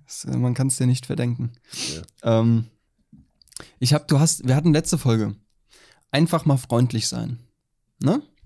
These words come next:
Speaker 2: Wer hatte das?
Speaker 1: Wir haben doch gesagt, wir müssen, man muss einfach mal freundlich sein. Einfach mal nett zu anderen Menschen sein und auch mal fünf gerade sein lassen, bla.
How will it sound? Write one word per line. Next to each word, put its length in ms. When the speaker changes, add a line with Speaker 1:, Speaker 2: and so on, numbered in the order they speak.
Speaker 2:
Wer 180
hatte 160
das? 300
Speaker 1:
Wir 480
haben 120
doch 100
gesagt, 320
wir 60
müssen, 260
man 160
muss 180
einfach 260
mal 160
freundlich 500
sein. 300
Einfach 260
mal 320
nett 300
zu 240
anderen 260
Menschen 340
sein 420
und 140
auch 140
mal 140
fünf 280
gerade 360
sein 260
lassen, 600
bla. 300